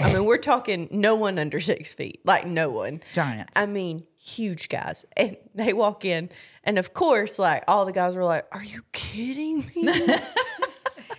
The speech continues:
Speaker 1: It was so funny.
Speaker 2: All the girls were immediately distracted.
Speaker 1: Yeah. They were like, <laughs> "Oh my gosh, I think I need to go get another roll <laughs> where y'all are. <laughs> I've been wanting a roll." So funny. Yeah.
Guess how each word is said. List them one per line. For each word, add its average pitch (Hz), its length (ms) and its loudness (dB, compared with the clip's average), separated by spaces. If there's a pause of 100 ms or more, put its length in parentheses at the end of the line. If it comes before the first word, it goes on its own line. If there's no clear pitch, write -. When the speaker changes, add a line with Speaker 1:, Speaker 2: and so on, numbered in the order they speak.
(160)
Speaker 1:
It 202 100 4
was 165 160 0
so 160 300 -2
funny. 147 400 -2
Speaker 2:
All 208 160 6
the 220 100 -2
girls 185 300 -2
were 160 240 -4
immediately 175 720 0
distracted. 156 760 -2
Speaker 1:
Yeah. 170 280 0 (140)
They 233 80 4
were 233 120 8
like, 220 200 4 (260)
<laughs> - 260 -6
"Oh 392 100 4
my 403 140 4
gosh, 392 260 2
I 349 100 4
think 359 280 -2
I 339 100 0
need 349 160 2
to 339 80 0
go 330 160 -2
get 330 300 -2
another 294 340 -2
roll 277 440 0
<laughs> - 840 2
where 339 160 6
y'all 269 220 6
are. 233 280 6 (180)
<laughs> - 20 -16 (920)
I've 339 140 -2
been 370 160 4
wanting 359 240 2
a 320 80 2
roll." 285 480 0 (500)
So - 360 -4
funny. 214 340 -10 (1080)
Yeah. 208 240 4